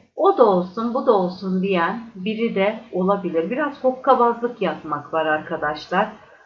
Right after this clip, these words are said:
Ve parayı çok seven bir insandan bahsediyoruz. Parayla ilgili konularda gerçekten hani vazgeçemediği durumlar var. Eğer önüne birden fazla iş gelirse bunları diyor ben yaparım diyor. Yani yeter ki işin ucunda para olsun.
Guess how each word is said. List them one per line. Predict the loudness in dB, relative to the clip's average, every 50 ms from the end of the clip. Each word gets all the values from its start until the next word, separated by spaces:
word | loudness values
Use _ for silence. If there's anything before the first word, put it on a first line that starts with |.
| _ _ 2
Ve | 2 2 2 0 -6 -10 -18 _ _ _ 0
parayı | 2 4 6 6 4 4 2 -4
çok | -8 -10 -10 -10 -8
seven | -6 -4 -4 -2 -2 -2 -4 -4 -6 -8 -6
bir | -4 -2
insandan | -2 -2 -4 -4 -6 -4 -4 -2 -2 -2 -2 -4 -4 -4
bahsediyoruz. | -4 -4 -4 -6 -8 -8 -8 -8 -6 -6 -6 -4 -4 -4 -4 -6 -10 -16 -20 _ _ _ _ _ _ _ 0
Parayla | 2 4 4 4 4 4 2 0
ilgili | 0 0 -2 -4 -2 -2 -2 -2 -4
konularda | -6 -4 -2 -2 0 2 2 2 0 0 -2 -4 -4
gerçekten | 0 0 0 0 0 -4 -6 -8 -8 -8 -6 -4 -4 -2 -2 -4 -8 -16 -20 _ _ _ _ _ _
hani | -2 0 0 0 4
vazgeçemediği | 4 4 4 4 2 0 -2 -2 -2 -2 -6 -2 -2 -2 -2 -2 -6 -4 -4
durumlar | -2 -2 0 0 0 0 2 2 2
var. | 2 0 -2 -2 -2 -2
Eğer | -2 0 2 2 2
önüne | 2 0 0 0 0 -2 -2 -4 -4 -4
birden | -6 -6 -4 -4 -4 -4 -2
fazla | -2 -2 -2 0 0 -2
iş | -2 -2 -6 -4
gelirse | -2 -2 -2 -2 -2 -6 -8 -8 -8 -8 -8 -12 -20 -20 -20 -20 -20 -20 _ -4
bunları | -2 0 0 0 0 0 -2 -4 -4
diyor | -4 -4 -2 0 0
ben | 0 0 0 0 -2
yaparım | -4 -4 -2 2 0 2 2 2 -2 -4
diyor. | -4 -4 -4 -4
Yani | -4 -4 -2 -2 -2
yeter | -2 -2 -2 -2 -2 -2 -4
ki | -8 -8
işin | -8 -6 -6 -6
ucunda | -6 -4 -6 -6 -6 -6 -4 -2
para | -2 0 0 0
olsun. | 0 -2 -4 -6 -8 -10 -10 -10 -8 -10 -12 -18